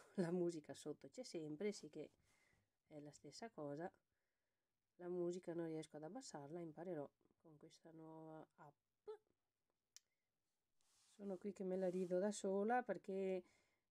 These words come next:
se magari guardo un altro video di qualche youtuber,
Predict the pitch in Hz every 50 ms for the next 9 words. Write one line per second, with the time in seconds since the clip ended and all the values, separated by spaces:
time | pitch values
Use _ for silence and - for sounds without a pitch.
0 | _ - - - - - 185 185 180 185 196 185 185 175 180 185 185 180 180 180
1 | 180 175 180 180 185 180 - 202 196 190 185 185 185 185 196 180 202 214 214 196
2 | 190 - - 180 175 - 196 196 196 214 214 - - 208 208 202 202 202 180 208
3 | 220 226 233 240